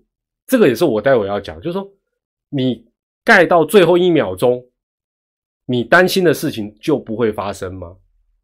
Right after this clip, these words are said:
哦，那这个待会我可以来谈一下了哦，就是这，我觉得就太多虑了啦哈。那，呃，基本上是这样子啦哈，就是，呃，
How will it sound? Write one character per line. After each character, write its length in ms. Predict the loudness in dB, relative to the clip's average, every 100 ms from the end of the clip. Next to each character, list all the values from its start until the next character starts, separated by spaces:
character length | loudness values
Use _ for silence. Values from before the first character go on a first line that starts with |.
| _ _ _ _ _ _ _ -18
哦， 180 | -14 -8
那 100 | -6
这 100 | -2
个 100 | 0
待 160 | 0
会 100 | 0
我 120 | -4
可 160 | -8 -8
以 60 | -6
来 160 | -8
谈 280 | -12 -14 -12
一 60 | -8
下 220 | -8 -10
了 80 | -16
哦， 200 | -14 -12
就 120 | -12
是 160 | -12 -10
这， 180 | -6 -6 -6 -12
我 120 | -8
觉 140 | -4
得 120 | -4 -4
就 220 | -2 -4
太 280 | -2 -4 -4
多 320 | -4 -2 -2
虑 240 | -2 -6 -10
了 140 | -12
啦 120 | -14
哈。 240 | -10 -10 -10 _ -14 -4
那， 220 | -4 -4 _ -20 -20 -20 -12
呃， 240 | -8 -6 -6
基 180 | -2 0
本 180 | 2
上 160 | 0 -4
是 120 | -4
这 100 | -2
样 140 | -4 -4
子 100 | -14
啦 100 | -12
哈， 260 | -10 -10 _ _
就 120 | -10
是， 460 | -10 -6 -4 -4 -8 _ _ _
呃， 400 | -14 -12 -12